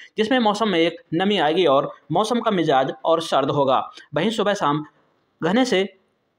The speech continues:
घना कोहरा देखने को मिल सकता है। मौसम विभाग ने यूपी के पन्द्रह जिलों में ऑरेंज अलर्ट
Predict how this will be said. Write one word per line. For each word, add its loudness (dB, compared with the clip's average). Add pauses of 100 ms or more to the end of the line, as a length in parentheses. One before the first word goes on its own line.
घना 0
कोहरा 2
देखने 2
को 2
मिल 2
सकता -2
है। 0 (200)
मौसम -2
विभाग 2
ने 2
यूपी 0
के 0
पन्द्रह 0
जिलों 0
में 0
ऑरेंज 0
अलर्ट 0